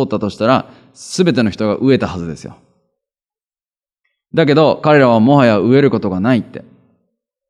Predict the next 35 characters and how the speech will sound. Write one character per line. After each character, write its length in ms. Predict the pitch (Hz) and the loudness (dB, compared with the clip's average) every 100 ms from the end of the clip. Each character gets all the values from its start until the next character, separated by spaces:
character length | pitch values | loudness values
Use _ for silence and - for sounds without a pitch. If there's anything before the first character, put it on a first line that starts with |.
| _ | _
で、 100 | 117 | -6
教 180 | 170 185 | 0 2
会 100 | 214 | 2
の 80 | 202 | 2
私 240 | 180 214 | 0 0
た 80 | 190 | -2
ち 100 | 123 | -2
っ 20 | |
て 60 | 117 | -2
い 20 | |
う 20 | |
の 80 | 107 | -2
は 80 | 98 | -4
基 200 | - 107 | -8 -2
本 260 | 143 123 | 0 2
飢 120 | 123 | 2
え 40 | 156 | 2
な 120 | 165 | 2
い、 80 | 135 | 0
飢 140 | 156 | 2
え 60 | 180 | 2
て 100 | 127 | 2
な 160 | 127 | 0
い 60 | 160 | 0
じ 60 | 120 | -2
ゃ 20 | |
な 80 | 95 | -4
い 20 | |
で 60 | |
す 80 | - | -8
か。 60 | - | -12
も 160 | 95 113 | -6 -2
ち 100 | 196 | 0
ろ 80 | |
ん、 80 | 127 | 0